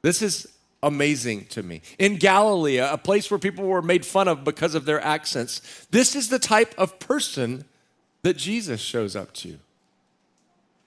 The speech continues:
Then it goes on in Luke two, we find, and it says, "And there were shepherds living out in the fields nearby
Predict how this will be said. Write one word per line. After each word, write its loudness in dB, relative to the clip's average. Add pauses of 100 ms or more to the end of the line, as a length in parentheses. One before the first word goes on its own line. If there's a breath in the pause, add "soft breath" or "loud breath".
(120)
Then 2
it 0
goes 2
on 0 (240)
in 0
Luke 0
two, 0
we -4
find, 0
and -4
it -10
says, 0
"And -2
there 0
were -2
shepherds -2 (320)
living 2
out 0 (120)
in -6
the -6
fields -8 (160)
nearby -4